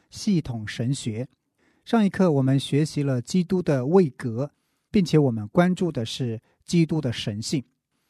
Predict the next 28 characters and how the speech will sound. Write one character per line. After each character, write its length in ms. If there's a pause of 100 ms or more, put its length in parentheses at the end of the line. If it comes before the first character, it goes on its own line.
(220)
圣 200
经 200
教 280
导 140
的 140
真 320
理 240 (160)
是 540
耶 120
稣 180
基 200
督 180
是 180
神 380
的 280
儿 260
子， 240 (260)
他 100
是 220
完 420
全 360
的 100
神， 400 (480)
在 220
永 280
世 220
之 160
中 240